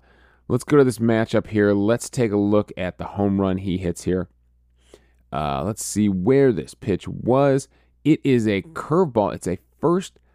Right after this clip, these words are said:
pitch curveball. Down and in to the, uh, Ramirez hitting from the right side of the plate. I feel like the home runs have really flown from the right side of the plate for Ramirez.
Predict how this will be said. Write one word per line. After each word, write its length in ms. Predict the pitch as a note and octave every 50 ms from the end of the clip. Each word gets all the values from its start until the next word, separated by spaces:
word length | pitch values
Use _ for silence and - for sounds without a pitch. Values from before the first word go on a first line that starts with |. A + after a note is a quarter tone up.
| _ _ _ -
pitch 380 | - - C3+ A#2 - - - _ _ _ _ _ _ _ _ -
curveball. 640 | - B2 A2 G#2+ G2 F#2+ - - F#2+ F#2 F#2 - _ _ _ _ _ _ _ _ _ _ _ _ _ _ _ _ _ _ _ _ - G#2 G2 F#2 F#2+
Down 320 | F2+ A#2+ G2+ B2 E3+ F#3+
and 160 | G3 F3+ C#3+
in 400 | - - C#3 E3+ F#3 F#3 D3 A2
to 300 | - - A#2 A#2+ A#2+ A#2+
the, 200 | A#2+ B2 A#2+ A#2
uh, 200 | A2 A2 G#2+ G#2
Ramirez 480 | F#2 G#2+ A#2 A2+ A#2+ C3 C#3+ D3 B2 -
hitting 200 | - C#3 C#3+ C3+
from 120 | A#2+ B2
the 80 | A#2+ A2+
right 180 | A2+ B2 B2+ A#2+
side 220 | - B2+ A2+ A2+
of 20 |
the 80 | G2+ -
plate. 240 | - C3 C3 C#3+ - -
I 80 | - A#2
feel 320 | - _ - E3 F#3+ G#3
like 180 | G#3 G3 - -
the 60 | D3+
home 360 | - - D3 D#3 D#3+ D#3+ C#3+
runs 440 | C3 C3+ C#3 B2+ A2 G2 F#2+ - _ _ _ _ _ _ _ _
have 200 | - - - D#2+
really 360 | G#2 C#3 E3 F3 F#3 F3 F3+ D3+
flown 600 | - - - B2 C3 C3 B2+ A#2 G#2 F2+ E2 - _ _ _ _ _ _ _ _
from 240 | - B2 B2+ B2+
the 80 | B2+ A#2+
right 240 | G#2+ A2+ A2+ A#2 -
side 220 | - A2 G2+ G2
of 80 | G2+ E2+
the 40 | -
plate 260 | - - F#2+ F#2 -
for 140 | - - E2+
Ramirez. 640 | F2+ F2+ F2+ F2 F2 E2 B1 A#1+ A#1+ - - -